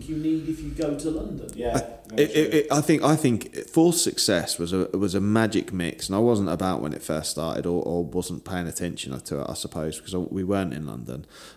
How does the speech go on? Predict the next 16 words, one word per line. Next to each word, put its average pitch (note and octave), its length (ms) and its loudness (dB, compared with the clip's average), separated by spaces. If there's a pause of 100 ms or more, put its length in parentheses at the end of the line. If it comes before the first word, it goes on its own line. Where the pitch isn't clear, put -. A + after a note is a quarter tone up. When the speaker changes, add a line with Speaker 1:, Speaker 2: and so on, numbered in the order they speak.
Speaker 3:
But - 580 0
marketing's A#2+ 680 4
been F2 180 -2
brilliant, D#2+ 440 -4 (480)
and G2 160 -2
then G2+ 140 2
the G#2 100 6
other F#2+ 280 2
has D2+ 120 -2
been F2 320 -2
lazy F#2 380 2
safety F2+ 400 -2
management, D2+ 520 -6 (280)
i A2+ 220 4
e, F2+ 480 4 (840)
well, F2 440 0